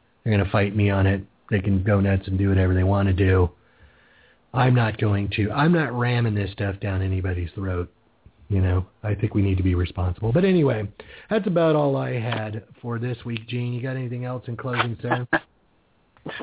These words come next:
Speaker 2: Uh, in closing, it would take too long,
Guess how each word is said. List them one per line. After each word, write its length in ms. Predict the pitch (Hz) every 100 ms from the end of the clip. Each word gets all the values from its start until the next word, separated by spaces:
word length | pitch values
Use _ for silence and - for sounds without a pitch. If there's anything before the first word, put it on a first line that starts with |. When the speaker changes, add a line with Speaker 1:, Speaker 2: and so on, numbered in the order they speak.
| - _ - -
Speaker 2:
Uh, 220 | 185 190 208
in 160 | 170
closing, 580 | 160 185 202 185 196 190
it 180 | 165 165
would 200 | 151 131
take 200 | - 147
too 200 | - 143
long, 440 | 127 131 131 131